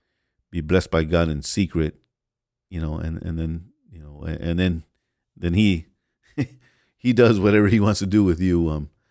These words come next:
but I am so grateful for the gift. I'm so grateful for the giving of your heart, and, uh, I pray that God will multiply that seed. But there's so much, man. Oh, and, and by the way,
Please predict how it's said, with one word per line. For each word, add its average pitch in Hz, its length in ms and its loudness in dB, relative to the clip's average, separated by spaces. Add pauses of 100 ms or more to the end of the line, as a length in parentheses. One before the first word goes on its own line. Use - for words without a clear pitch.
(460)
but 85 300 -2
I 90 80 0
am 85 100 0
so 104 180 0
grateful 90 360 0
for 78 380 -6 (100)
the 82 140 -10
gift. 107 540 0
I'm 82 200 -8
so - 180 -6
grateful 87 360 -2
for 76 500 -6
the 82 80 -14
giving 85 420 -2 (580)
of 80 100 -18
your 78 100 -4
heart, 85 420 0
and, 76 300 -12
uh, 71 240 -10
I 82 100 -14
pray 80 260 -4
that 71 280 -8
God 73 280 -6
will 73 260 -10 (640)
multiply 78 520 -8
that 65 200 -10
seed. 76 340 -6 (2250)
But 120 140 0
there's 180 220 6
so 196 280 2
much, 175 380 4
man. 92 300 0
Oh, 131 200 2
and, 127 240 -2
and 139 100 -2
by 170 120 6
the 165 80 2
way, 110 320 2